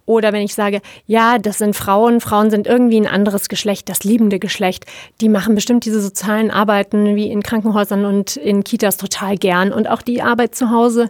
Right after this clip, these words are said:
das ganze Pflegen, Kochen, Putzen, das machen die alle total gern und unbezahlt und das ist super so.“ Und das heißt,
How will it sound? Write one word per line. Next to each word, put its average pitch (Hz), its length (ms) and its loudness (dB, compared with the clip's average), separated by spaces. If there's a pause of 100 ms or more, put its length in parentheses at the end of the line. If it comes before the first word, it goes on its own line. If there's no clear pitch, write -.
(400)
das - 180 -8
ganze 240 260 0
Pflegen, 226 580 0 (440)
Kochen, 233 400 2
Putzen, 233 340 0
das 208 160 0
machen 214 260 2
die 202 120 0
alle 208 480 0
total 202 400 -2
gern 185 400 0
und 185 600 -6
unbezahlt 196 720 0
und 180 160 -4
das 170 100 -12
ist 190 120 -8
super 190 260 -6
so.“ - 100 -8
Und 196 120 -6
das 202 160 -8
heißt, 226 260 -2